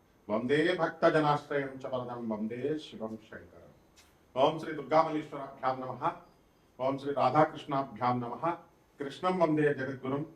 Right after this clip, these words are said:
అర్జునం వందే జగదేక వీరం. మనకి ఇప్పుడు కార్తీక మాసం వచ్చేసింది. ఈ కార్తీక మాసంలో మనం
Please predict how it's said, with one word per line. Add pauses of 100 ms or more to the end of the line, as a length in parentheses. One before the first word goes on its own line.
(100)
అర్జునం
వందే
జగదేక
వీరం. (1040)
మనకి
ఇప్పుడు
కార్తీక
మాసం
వచ్చేసింది. (880)
ఈ
కార్తీక
మాసంలో (460)
మనం